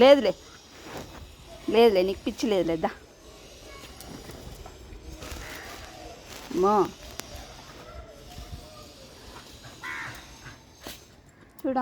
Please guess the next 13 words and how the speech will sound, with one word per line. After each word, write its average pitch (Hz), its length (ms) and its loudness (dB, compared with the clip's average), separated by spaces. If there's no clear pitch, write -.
ఆకుకూరలు 311 440 6
చూడు 302 200 8
ఎంత 262 120 4
మంచిగా 262 360 4
వచ్చినాయమ్మో. 262 480 4
ఆకుకూరలు 214 640 2
వచ్చినాయి. 190 580 4
ఎలా 254 200 4
ఎక్కిందో 254 360 2
చూడండి. 247 220 0
ఆకుకూరలు 339 500 10
ఇచ్చినాయి 339 320 12
అమ్ము. 262 200 10